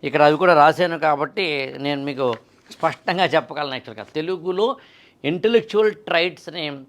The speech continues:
మేధోపరమైన లక్షణాలు లేదా మేధోపరమైన, ఆ, అంశాలనుగా చెప్తారు.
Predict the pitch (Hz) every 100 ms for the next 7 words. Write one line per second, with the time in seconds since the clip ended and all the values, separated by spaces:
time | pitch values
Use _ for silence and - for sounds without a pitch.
0 | _ 135 135 156 196 226 190 240 233 214
1 | 180 180 170 151 - 175 165 165 160 160
2 | 147 139 175 180 170 147 147 151 143 131
3 | - _ _ _ 101 113 120 151 147 170
4 | 151 147 165 131 - 120